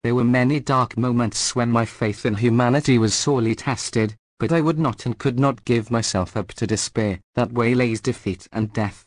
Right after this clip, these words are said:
When people are determined, they can overcome anything.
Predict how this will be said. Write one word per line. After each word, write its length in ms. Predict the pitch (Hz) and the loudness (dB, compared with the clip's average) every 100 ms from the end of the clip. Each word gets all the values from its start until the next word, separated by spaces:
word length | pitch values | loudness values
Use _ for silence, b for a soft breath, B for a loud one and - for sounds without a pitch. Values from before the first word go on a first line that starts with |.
| _ | _
When 160 | - 123 | -2 -2
people 360 | 113 143 - 120 | 0 -2 0 -2
are 40 | |
determined, 680 | 113 117 143 127 110 92 - _ _ | 0 -2 0 2 2 0 -4 _ _
they 80 | 131 | -4
can 200 | - 117 | 2 2
overcome 540 | 113 113 120 - 110 | 2 0 -2 -2 0
anything. 460 | 127 143 - 104 87 | 2 0 -2 -4 -6